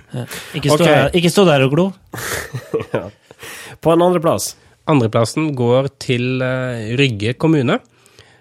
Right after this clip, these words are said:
Speaker 3: Eh, og de får kritikk, for de har an-, fordi de har hyret inn en, eh, en entreprenør, eh, med, med gravemaskin som, eh,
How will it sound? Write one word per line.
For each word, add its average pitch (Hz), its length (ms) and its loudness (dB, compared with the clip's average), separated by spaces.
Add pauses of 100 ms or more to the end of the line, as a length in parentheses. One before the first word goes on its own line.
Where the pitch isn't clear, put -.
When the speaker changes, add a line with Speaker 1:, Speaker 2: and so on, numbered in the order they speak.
Speaker 3:
Eh, 127 320 -2
og 151 80 -4
de 147 120 0
får 147 200 -4
kritikk, 185 360 -6
for 170 140 -6
de 147 200 -8
har 143 340 -4
an-, 123 200 -4
fordi 135 280 -8
de 127 120 -2
har 131 260 -2
hyret 113 400 -2
inn 120 240 -4
en, 123 340 -4
eh, 123 600 -4
en 120 160 -4
entreprenør, 127 800 -4
eh, 135 300 -4
med, 127 280 -2
med 131 100 -4
gravemaskin 131 600 -2
som, 135 260 -4
eh, 131 400 -2